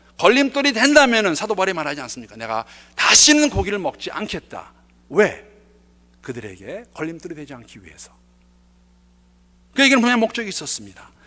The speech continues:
"내가 주를 위해서, 복음을 위해서 모든 사람에게 모든 것이 되겠다." 회신의 확신 가운데 살았던,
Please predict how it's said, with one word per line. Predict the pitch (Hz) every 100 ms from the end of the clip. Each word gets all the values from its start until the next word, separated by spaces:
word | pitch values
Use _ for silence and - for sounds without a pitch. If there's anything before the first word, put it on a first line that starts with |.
| _ - - -
"내가 | 180 208 226
주를 | 226 262 311 311
위해서, | 254 220 175 156
복음을 | 127 226 269 302 285
위해서 | 226 170 135
모든 | 254 - 294 330 339 330 311 294
사람에게 | 240 226 185 139 117 92 - _ _ -
모든 | 110 156 156 151
것이 | 123 117 123 117
되겠다." | 117 98 90 - - - _ _ _ _ _ _ _ _ _ _ _ _ _ _ _ _ _ _ _ -
회신의 | 196 220 208
확신 | 208 - 240 240
가운데 | 233 208 196 190 170 143 120 92 87
살았던, | - 170 151 - 98